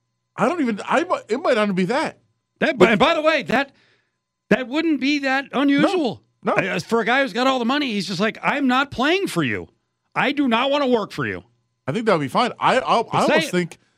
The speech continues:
Speaker 1: I almost think it's just a, it's a personality thing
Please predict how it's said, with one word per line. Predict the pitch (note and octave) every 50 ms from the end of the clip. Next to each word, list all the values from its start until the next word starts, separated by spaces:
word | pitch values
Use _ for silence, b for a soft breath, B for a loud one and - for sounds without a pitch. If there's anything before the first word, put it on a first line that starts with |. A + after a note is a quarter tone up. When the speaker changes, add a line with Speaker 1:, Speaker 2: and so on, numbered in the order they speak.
| _ _ _
Speaker 1:
I | - F#3 B3+
almost | - - F#3+ D3+ -
think | F3+ E3 E3
it's | D#3+ -
just | - E3+ D3 -
a, | D#3 D3+ D#3 C#3+ C3+ A#2+ - _ _ _ _ _ _ _
it's | - D3 -
a | D#3 C#3
personality | - - E3 D#3 - C#3 C#3 D#3 D#3+ C3+ A#2+
thing | - - F2 D#2 D#2+ F2